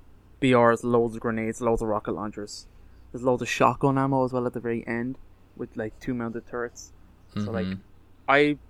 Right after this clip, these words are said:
Speaker 1: very rarely let the Scarab get to the end. But, um, I always drop down and try and attack it head on. Either the first or the second bridge.
Speaker 2: Yeah.
Speaker 1: I just love doing, I just love shooting grenades over, shoot rockets at them.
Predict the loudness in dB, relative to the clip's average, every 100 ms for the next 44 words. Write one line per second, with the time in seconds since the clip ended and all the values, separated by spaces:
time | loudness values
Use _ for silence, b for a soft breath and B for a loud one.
0 | -20 -4 0 0 0 0 0 0 -2 -6
1 | -10 -8 -8 -8 -8 -6 -6 -10 -14 -6
2 | -2 0 0 -4 -6 -10 -10 -12 -14 -16
3 | -16 -20 -20 -20 -20 -20 -20 -10 -8 -6
4 | -6 -8 -10 -14 -16 -20 -20 -20 -14 -14
5 | -14 -20 -16 -6 -4 -4 -8 -14 -10 -10
6 | -8 -12 -12 -20 -20 -20 -20 -20 -20 -8
7 | -8 -8 -8 -10 -8 -10 -8 -8 -8 -12
8 | -20 -20 -20 -20 -18 -10 -8 -8 -10 -6
9 | -6 -6 -14 -10 -10 -10 -8 -2 -2 0
10 | -2 -2 -4 -4 -6 -8 -6 -8 -8 -12
11 | -20 _ -20 -20 -20 -20 -14 -10 -10 -6
12 | -2 0 2 2 2 2 2 0 -4 -10
13 | -8 -8 -6 -8 -6 -10 -12